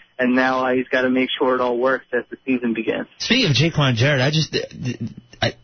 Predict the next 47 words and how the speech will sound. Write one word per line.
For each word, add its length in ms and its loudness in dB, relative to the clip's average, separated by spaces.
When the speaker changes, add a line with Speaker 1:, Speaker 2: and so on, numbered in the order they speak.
Speaker 2:
there's 340 4
confusion, 760 2
but 180 0
I 140 2
just, 300 -2
I 80 2
feel 240 0
like 160 0
he, 140 2
maybe 300 2
he, 260 2
he 160 0
can't 280 2
play. 540 0
<laughs> 60 -8
You 180 4
know, 100 2
maybe 260 2
he 120 2
can't 240 0
play 200 2
at 80 -4
this 200 0
level. 440 2
I 60 2
mean, 200 4
it, 200 2
it 160 2
just, 200 0
you 180 0
wanna 180 4
see 220 0
more. 360 2
I, 200 2
I 100 0
don't 100 2
see 260 0
any 380 2
good 240 0
plays 380 2
out 140 4
of 120 2
J-, 180 0
out 120 4
of 60 0
Jaquan 440 2
Jarrett. 340 0